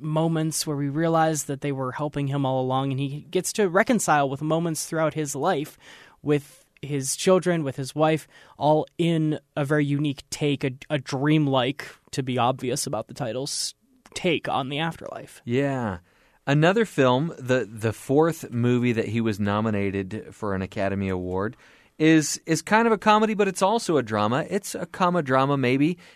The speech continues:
Speaker 2: but it's, it's also a fantasy.
Speaker 1: I think dramedy is the way they
Speaker 2: There you go.
Speaker 1: order those things, not comma drama. <laughs>
Speaker 2: And it's also, you can, you can have it both ways, Cole. It's also a bearded Robin Williams performance, and it's The Fisher King.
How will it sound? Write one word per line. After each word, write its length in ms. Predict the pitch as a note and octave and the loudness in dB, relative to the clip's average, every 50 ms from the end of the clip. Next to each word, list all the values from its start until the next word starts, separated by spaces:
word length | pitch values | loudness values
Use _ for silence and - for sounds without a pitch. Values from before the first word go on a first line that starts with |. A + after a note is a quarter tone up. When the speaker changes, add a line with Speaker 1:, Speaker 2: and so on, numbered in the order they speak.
| _ _ | _ _
Speaker 2:
but 120 | - C3+ C3+ | 2 4 4
it's, 220 | C#3 C3+ - - | 2 2 -2 -6
it's 180 | C#3+ - A#2+ - | -8 -4 -2 0
also 300 | D3 D3+ E3 - E3 D3 | 0 0 2 2 2 2
a 40 | C3 | 2
fantasy. 680 | - - C3+ B2+ C#3 D3 - D#3 C#3 - - C#3+ C3+ | 2 0 0 0 0 0 -2 -4 -4 -2 0 0 2
Speaker 1:
I 40 | C3+ | 2
think 180 | C#3+ G3+ F3+ D3+ | 2 2 0 -2
dramedy 680 | C3 - C#3+ C3 C3+ B2+ C#3 D3+ D#3 D3 D#3+ D#3+ D#3+ | -2 -2 0 2 2 4 4 4 4 4 4 4 4
is 160 | D3+ C3+ C#3 | 2 0 -2
the 100 | C#3 - | -4 -2
way 280 | C#3 C3+ C#3+ C#3 C#3+ C#3 | 0 2 2 4 2 2
they 280 | B2+ - C3+ C3+ C3+ C3+ | 0 0 0 2 4 6
Speaker 2:
There 160 | C3+ G3+ F3+ | 6 8 8
you 140 | C#3+ B2+ A2+ | 6 4 4
go. 200 | G#2+ G#2+ G2+ G2+ | 4 4 6 6
Speaker 1:
order 220 | G#2 D3 D3+ D3+ | 6 4 2 2
those 240 | C#3+ D3+ D3+ D3+ - | 2 2 0 0 -2
things, 300 | - D#3+ D#3 D#3+ D#3 C#3 | -4 -4 -4 -2 -2 -2
not 200 | D3 C3+ C3 - _ - - | -2 -4 -4 -6 _ -18 -18
comma 240 | - - C#3 C3 C#3 | -6 -4 -2 -2 0
drama. 280 | C3+ D3+ C#3+ D3+ D#3+ - - | 2 2 2 0 0 -2 -4
<laughs> 60 | - - - - - E3 | -4 -4 -4 -2 2 4
Speaker 2:
And 240 | F#3+ D#3+ E3+ F3+ F3+ | 6 6 8 8 6
it's 160 | F3+ F3 - | 6 4 2
also, 720 | - - D3+ F3 G3 A3 A3 - - G3+ F#3+ F3 E3 E3+ E3+ | 0 2 4 6 6 6 6 4 4 6 8 8 8 6 6
you 260 | C#3 C#3 C#3 C#3 C3 | 4 4 4 4 4
can, 280 | B2 C#3 B2+ A#2+ A2+ G#2+ | 2 0 -2 -2 -4 -4
you 160 | - A#2 A#2+ | -4 -4 -2
can 80 | A#2+ A2+ | 0 2
have 180 | A#2+ B2 B2+ | 2 2 2
it 120 | C3 B2+ A2 | 2 2 2
both 200 | A#2+ B2 C3 - | 2 2 2 2
ways, 320 | B2+ A#2 G#2+ G#2 G2+ F#2 | 0 0 2 2 0 -2
Cole. 360 | - - - G2 G2 G#2 A2 - | -4 -4 -2 -2 -2 -2 -2 -2
It's 160 | C#3 C3+ - | -2 -2 -2
also 800 | - - C3+ D#3+ G3+ A3+ A#3 - - D3+ B2 A2+ A2+ A#2 B2 C#3 - - | -4 -2 0 2 2 2 2 2 2 4 6 6 6 4 4 2 -2 -4
a 140 | - A2+ A#2 | -4 -4 -2
bearded 480 | A2 A2 A2+ A2 A#2+ B2 B2+ B2 A2+ A#2 G#2+ G2+ - _ | 0 0 0 2 2 0 0 -2 -6 -10 -12 -14 -16 _
Robin 380 | - G#2+ G#2 G2+ G#2 A2+ A2 G2+ | -2 0 2 2 2 2 0 0
Williams 400 | G2 G2 G2+ G#2 G#2+ G#2+ - - | 0 0 0 0 0 -2 -4 -6
performance, 600 | - A2+ G2+ - - F#3+ F#3 D3+ A#2 A#2 A2+ - - - _ _ | -8 -10 -6 -2 -2 0 0 0 0 -2 -2 -6 -12 -20 _ _
and 160 | - G#2+ G#2+ | -4 -2 0
it's 200 | A#2 A#2+ - - | 0 -2 -2 -4
The 100 | - A2+ | -4 -6
Fisher 340 | G#2 - C3 C3+ - - B2 | -2 -2 -2 -2 0 -2 -4
King. 480 | G#2+ - - B2+ C3+ B2 F#2+ D2+ C#2 | -6 -6 -6 -6 -6 -6 -6 -10 -14